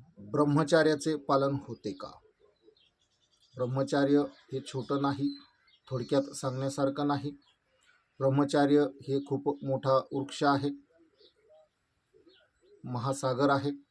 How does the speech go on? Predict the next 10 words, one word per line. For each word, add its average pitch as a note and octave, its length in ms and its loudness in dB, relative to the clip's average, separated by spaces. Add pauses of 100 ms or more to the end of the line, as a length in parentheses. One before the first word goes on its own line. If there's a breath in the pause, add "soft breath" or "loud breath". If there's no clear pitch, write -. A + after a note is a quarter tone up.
(880)
त्यामुळे D3 400 4 (200)
मी D#3 160 -4
थोडक्यात C#3+ 340 2 (120)
तरी D3+ 180 0
सांगू C3 240 -6
शकत C#3 340 -6
नाही. - 280 -8 (840)
पण E3 180 6 (2000)
शारीरिक F3+ 460 4 (140)
ब्रह्मचार्य E3+ 680 6